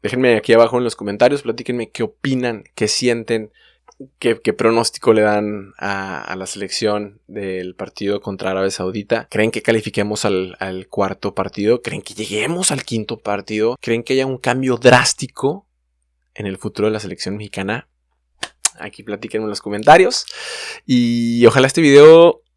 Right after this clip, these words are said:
tenga, este, muchas reproducciones. Ojalá este video lo puedan compartir. Y ojalá este video sea, eh, de, de aporte. Que sea... Eh,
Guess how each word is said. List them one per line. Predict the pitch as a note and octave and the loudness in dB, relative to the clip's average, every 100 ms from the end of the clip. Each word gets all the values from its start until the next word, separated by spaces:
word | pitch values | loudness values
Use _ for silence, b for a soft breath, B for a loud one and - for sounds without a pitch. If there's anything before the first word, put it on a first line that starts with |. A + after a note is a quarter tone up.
| _ _ | _ _
tenga, | C3+ C#3 C#3+ D3 C#3+ | 2 4 2 2 2
este, | B2 - A#2 | -2 -2 -2
muchas | A#2+ B2+ C3+ | -2 -4 -8
reproducciones. | C3 C3 - D3+ D3+ | -4 -4 -2 -2 -2
Ojalá | C#3 - B2 | -2 0 0
este | B2 C3 | 0 0
video | B2+ B2+ | 2 2
lo | B2+ | 2
puedan | C#3 D3+ D#3 | 8 8 8
compartir. | D3 D3 C3+ B2 C3 D3+ | 2 0 -2 -2 -2 -4
Y | A2 A2 A2 A2 | -6 -8 -6 -4
ojalá | A2 A2+ G#2+ | -2 0 -2
este | - B2+ | -2 0
video | A#2+ A#2+ | 2 2
sea, | A#2+ B2 B2+ C3 B2+ B2 | 2 -2 -2 -4 -6 -4
eh, | A2 G#2+ G#2+ G2+ G2 G2 D#2+ _ _ - - _ _ | 0 0 0 -2 -4 -6 -10 _ _ -8 -8 _ _
de, | A2+ A2 A2+ G#2+ G#2+ G#2+ G#2 G2+ F#2+ F#2+ G#2 - b _ _ _ _ _ _ _ - - | -4 6 8 8 6 6 4 2 0 -2 -6 -18 b _ _ _ _ _ _ _ -18 -16
de | - B2 | -2 -2
aporte. | - - C3 B2+ G2+ - - _ _ | 2 6 6 6 -6 -10 -16 _ _
Que | - | -10
sea... | G2 A2 A2+ A#2+ B2 - | -4 0 0 0 -4 -6
Eh, | A2+ G2 G2 F#2+ F#2 | -8 -6 -6 -8 -10